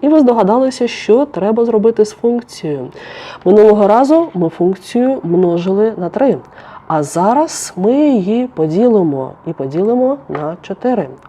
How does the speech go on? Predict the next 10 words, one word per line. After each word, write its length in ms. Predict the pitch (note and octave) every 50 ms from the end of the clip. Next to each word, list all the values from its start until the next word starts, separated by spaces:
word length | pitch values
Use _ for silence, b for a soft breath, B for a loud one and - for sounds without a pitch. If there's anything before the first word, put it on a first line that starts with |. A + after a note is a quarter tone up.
| - -
Ось 140 | D4+ -
таким 320 | - - D3+ - - C#3+ C#3
чином. 380 | - - G3+ G3+ D#3 C3 B2+ - B B B B B B B B B B B _ _ _ _ _ - - _ _ _ _ _ _ - _ _ _ _ _ - - _ _ - - _ -
Вуаля! 360 | C#3+ C#3 C3+ D#3 A3 E4 F#4+ - - - _ B B B B B B B B B
І 220 | G3+ A3 A#3+ A#3+ G3+
наша, 520 | G3 G3 F#3 F#3+ - F#3+ F3 E3+ E3+ - -
а, 240 | - D#3+ D#3 E3 F3
наш 160 | F3+ E3 D#3
графік 360 | F3+ A#3 D4+ D4 E4+ - -
став 460 | - - - - F3 - F#3 - -